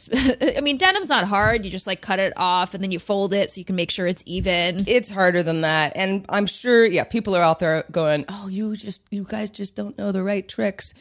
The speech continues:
Speaker 2: Just the other day, and it works out well because it's, like, super hot in L A right now, but old pair of Rag and Bone jeans used to be great. They've just,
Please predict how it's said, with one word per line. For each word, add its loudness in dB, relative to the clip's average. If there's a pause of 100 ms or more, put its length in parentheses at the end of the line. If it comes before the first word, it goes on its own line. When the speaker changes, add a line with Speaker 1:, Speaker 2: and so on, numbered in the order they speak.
(300)
Speaker 2:
Just 4
the 0
other 6
day, 0 (140)
and 2
it -4
works 0
out 4
well 4
because -4
it's, -8
like, -6
super -4
hot 0
in -4
L 0
A 2
right 0
now, 0
but 2
old 6
pair 8
of 4
Rag 6
and 0
Bone 0
jeans -2 (200)
used 2
to -8
be -2
great. 0 (200)
They've 4
just, 0